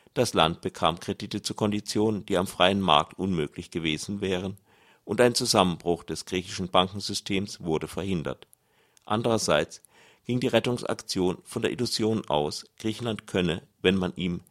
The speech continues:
etwas bessere Konditionen einräume und es strikte Reformen durchführen würde, seine Schulden bezahlen.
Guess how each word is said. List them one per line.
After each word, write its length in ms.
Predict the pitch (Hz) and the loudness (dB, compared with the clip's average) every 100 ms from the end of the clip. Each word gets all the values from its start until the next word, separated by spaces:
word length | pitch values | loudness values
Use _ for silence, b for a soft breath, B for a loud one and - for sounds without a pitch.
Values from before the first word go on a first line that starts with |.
| b b - | b b -10
etwas 320 | - 127 - | -2 -2 0
bessere 300 | 107 95 90 | 2 2 0
Konditionen 640 | - 82 78 - 98 110 | -2 -6 -4 0 2 2
einräume 580 | - 95 92 95 95 92 | 0 -2 2 2 2 0
und 180 | - 80 | -4 -8
es 80 | 78 | -8
strikte 400 | - 110 - 80 | -6 -8 -4 -4
Reformen 520 | 73 - 101 107 80 - - | -2 2 2 0 -4 -10 -4
durchführen 580 | 85 - - 87 90 | -4 -4 0 0 0
würde, 320 | 85 87 110 b b b - | -2 -4 -6 b b b -4
seine 260 | - 87 | 0 0
Schulden 400 | 87 85 67 76 | 0 -2 -4 -6
bezahlen. 540 | 76 - - 71 60 | -10 -6 -2 -2 -4